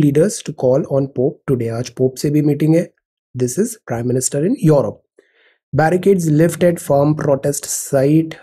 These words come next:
और स्टीयरिंग इकोनॉमी, ये शक्तिकांता दास साहब है, दो हज़ार अठारह में आए थे, इनको और एक्सटेंशन मिल गया है तीन साल का।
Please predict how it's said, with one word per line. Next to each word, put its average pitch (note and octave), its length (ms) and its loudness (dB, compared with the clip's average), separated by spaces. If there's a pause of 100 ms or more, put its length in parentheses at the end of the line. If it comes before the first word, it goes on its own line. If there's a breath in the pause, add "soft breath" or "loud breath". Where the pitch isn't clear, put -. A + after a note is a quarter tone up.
(220)
और C3 540 0 (280)
स्टीयरिंग A#3 540 2
इकोनॉमी, A#2 540 -2
ये C#3+ 60 2
शक्तिकांता D#3+ 680 2
दास C#3+ 340 0
साहब D#3+ 200 0
है, E3+ 80 2
दो C#3 260 2
हज़ार D3+ 220 4
अठारह C3+ 380 2
में D#3+ 140 6
आए D3+ 160 2 (100)
थे, E3+ 60 0 (160)
इनको D3+ 300 4 (160)
और E3+ 180 2
एक्सटेंशन D3 520 0
मिल C#3 160 2
गया C3+ 160 0
है E3+ 60 -4 (100)
तीन C#3+ 220 2
साल A#2+ 260 -2
का। G2+ 140 -12